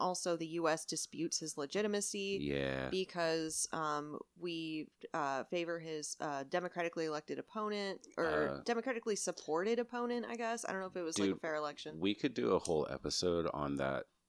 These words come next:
Speaker 2: whole thing because there was a, a private military firm involved in trying to overthrow
Speaker 1: Yep.
Speaker 2: things. Like, yeah, it was wild.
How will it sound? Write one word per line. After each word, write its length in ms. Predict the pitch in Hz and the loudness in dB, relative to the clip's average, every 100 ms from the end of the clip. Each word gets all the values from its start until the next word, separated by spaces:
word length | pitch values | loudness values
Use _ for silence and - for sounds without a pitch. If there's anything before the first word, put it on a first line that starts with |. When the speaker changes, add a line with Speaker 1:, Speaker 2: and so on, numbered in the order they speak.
| - | -18
Speaker 2:
whole 240 | - - | -4 -4
thing 320 | - 67 57 | -2 -4 -4
because 540 | 62 71 73 67 64 - | -6 -4 0 0 0 0
there 340 | 71 67 65 62 _ - | 0 0 -2 -6 _ -12
was 500 | 69 67 64 62 - _ _ - | -2 0 0 -2 -6 _ _ -14
a, 60 | - - | -12 -14
a 40 | - | -16
private 400 | - 95 82 71 | 0 2 4 2
military 680 | 67 69 78 76 87 73 71 | -2 0 2 2 2 2 2
firm 760 | - 80 73 73 73 73 73 - | 0 2 4 4 2 2 -2 -4
involved 540 | 71 69 69 71 67 64 | -6 -4 0 0 0 -2
in 100 | 65 | -8
trying 280 | - 69 64 | -6 -6 -6
to 100 | - | -4
overthrow 1200 | 67 67 60 - 73 71 73 71 73 71 71 73 - - - - | -4 -4 -8 -6 0 2 4 4 4 4 2 0 -6 -14 -14 -6
Speaker 1:
Yep. 0 | 82 | -2
Speaker 2:
things. 320 | 76 73 67 | 2 2 0
Like, 220 | 67 64 - | -2 -4 -6
yeah, 220 | - 50 | -8 -6
it 80 | - | -4
was 180 | 78 69 | -4 -4
wild. 360 | 55 - 82 | -4 -4 -6